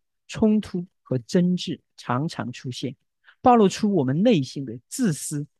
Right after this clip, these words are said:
骄傲和冷漠。主啊，我们今天要从你的话语中来学习，如何面对内部的冲突，如何在冲突中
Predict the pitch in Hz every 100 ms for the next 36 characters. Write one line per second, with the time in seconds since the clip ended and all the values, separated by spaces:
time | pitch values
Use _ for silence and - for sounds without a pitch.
0 | _ - 202 196 - 196 135 _ - 143
1 | 147 123 - 127 - _ _ _ _ _
2 | _ - 117 110 - _ _ _ 165 196
3 | 233 262 247 269 262 240 - 143 123 135
4 | 269 233 139 120 139 123 - 123 139 -
5 | - _ - 143 160 233 - 131 160 139
6 | 131 113 180 214 135 143 110 - 139 139
7 | - 139 _ _ _ - 226 311 240 247
8 | 214 - 285 285 - 240 247